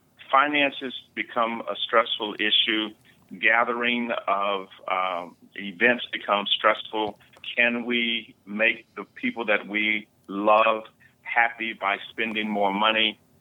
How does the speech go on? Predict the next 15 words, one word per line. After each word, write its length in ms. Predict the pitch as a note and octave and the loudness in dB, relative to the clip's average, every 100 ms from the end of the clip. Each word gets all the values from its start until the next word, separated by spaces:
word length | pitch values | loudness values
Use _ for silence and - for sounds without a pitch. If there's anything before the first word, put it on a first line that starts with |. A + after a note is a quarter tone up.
| _ | _
Those 200 | G#2+ A2 - | 0 0 0
things 240 | A2 G#2 | -2 -2
become 360 | - G2 G#2 G2+ - | -6 -2 -2 -2 0
stressful. 480 | A2+ G#2+ - A2+ - | 2 2 0 -4 0
So 220 | G#2+ G#2 G2+ - - - | 2 2 0 -10 -12 -6
this 140 | - A#3+ | -2 -2
is 120 | F#3+ | 0
a 80 | B2+ | 2
really 240 | C#3 D3 | 4 2
particular, 840 | C3+ A#2 C#3 B2 A#2+ A2 G#2+ G#2+ G2+ | 0 -2 -2 -2 0 2 2 2 0
uh, 260 | G2+ G2 - _ | 0 0 -4 _
part 220 | - A#2 G#2+ | 4 4 4
of 80 | |
the 120 | F#2+ F#2+ | -2 -6
year. 440 | A#2 C#3+ G#2 F#2 | 0 4 4 2